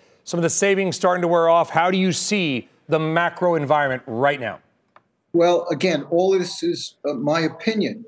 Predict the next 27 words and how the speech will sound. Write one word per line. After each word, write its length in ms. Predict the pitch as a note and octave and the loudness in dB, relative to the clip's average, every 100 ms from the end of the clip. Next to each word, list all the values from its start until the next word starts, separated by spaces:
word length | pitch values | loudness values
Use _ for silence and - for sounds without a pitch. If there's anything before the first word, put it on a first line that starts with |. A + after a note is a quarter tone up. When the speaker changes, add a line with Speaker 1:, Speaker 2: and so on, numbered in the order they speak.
| - | -6
Speaker 2:
I 160 | C#3+ D3 | -4 -4
think 320 | C#3+ D3 A#2+ | -2 -4 -2
it's, 300 | A#2 - - | -6 -6 -6
uh, 60 | C3+ - C3 | -6 -2 -2
as 140 | A#2+ | 0
you 80 | B2 | 0
both 260 | C3 C3+ | 0 0
said 220 | - D3+ B2+ | 0 0 0
at 120 | B2 | -4
the 60 | |
beginning, 440 | A#2 A#2 G3+ D#3 A#2+ | -10 -2 0 2 0
it's, 220 | B2 - _ _ _ | -2 -8 _ _ _
uh, 140 | - C3+ C#3+ | -6 -6 -2
a 60 | |
rough 340 | C3 C3+ D#3+ F3 | 2 4 2 2
environment. 880 | D#3+ B2+ A2+ - - G2 C3 - - _ _ _ - | 0 2 0 -2 -12 -12 -12 -12 -18 _ _ _ -6
Uh, 240 | B2+ B2 - | -2 -4 0
I 140 | C3 | 0
think, 580 | B2+ - D#3 C#3+ C#3+ - - | 0 0 0 0 -2 -6 -2
uh, 240 | B2 A#2+ A#2+ - _ _ - | 2 0 0 -10 _ _ -8
uh, 100 | B2 B2+ | -6 -2
in 120 | C#3+ B2+ | 2 2
my 200 | C3+ F3+ | 4 4
opinion, 640 | - - B2 B2+ A#2+ C3+ | 2 0 2 2 2 0
it's 200 | B2+ - | -2 0
all 260 | D3 D3 D#3 | 2 4 2
about 440 | B2 C3+ B2+ C3 | 2 2 2 -2